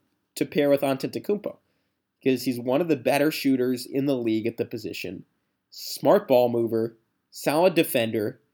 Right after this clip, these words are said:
and doesn't need the ball to be successful. He allows Giannis to be the nominal point guard when he's in. It's why he was such a clean fit in Cleveland next to LeBron James.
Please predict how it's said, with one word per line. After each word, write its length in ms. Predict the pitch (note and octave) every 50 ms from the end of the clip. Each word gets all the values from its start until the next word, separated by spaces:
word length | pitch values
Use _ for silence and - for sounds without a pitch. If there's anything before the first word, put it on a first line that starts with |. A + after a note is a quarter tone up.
| _ _ _ _ _ _ _ _ -
and 380 | - C#3+ C#3+ C#3 C#3+ D3 C3+ C#3
doesn't 460 | - D#3 E3 D#3+ E3 E3+ E3+ D#3 - _ _
need 440 | - B2+ C#3+ C3+ C#3 C#3 C#3+ C3+ C#3
the 60 | C3+
ball 540 | B2 A2+ B2 A#2 A2+ A2 A2 A2+ A#2 - - _ -
to 100 | - B2
be 220 | A2+ B2 A2+ A2+
successful. 640 | G#2+ - - G2+ - - A2+ G#2 G#2 - - - -
He 120 | - G#2+
allows 380 | A2 A2+ B2 B2+ C#3+ D3 C#3 C#3+
Giannis 420 | C#3 C3 B2 B2+ C3 C3 B2+ - -
to 80 | C3+
be 260 | B2+ C3 B2+ B2 B2 A#2+
the 140 | A2+ A#2
nominal 460 | A#2 A#2 A2+ A2+ A#2+ A#2+ A#2+ A#2 A2 G#2+
point 300 | - - A2 G2+ G#2 -
guard 240 | - F#2+ F#2 F#2+ - _ _ _ _ _ _
when 160 | - B2+ B2 B2+
he's 220 | B2 A2+ G#2+ -
in. 100 | - -
It's 180 | - - - -
why 240 | - C3 D#3 E3+ E3+
he 100 | F3+ F3
was 140 | D#3+ D#3
such 200 | - E3+ D#3+ -
a 40 | C#3
clean 320 | - - - D#3+ D#3 D3+ D3
fit 360 | - - C3 B2 B2+ - - _ -
in 160 | C3+ B2+ B2
Cleveland 640 | A#2+ - - D#3+ F#3+ G3+ D3 C#3 B2+ B2 B2 - - _ _ _ _ _ _
next 240 | - C3+ C3 C3 -
to 80 | - B2
LeBron 380 | B2 A2+ - C3 A#2+ A#2 A#2+
James. 440 | A#2+ - D#3 A2+ F2 - - - -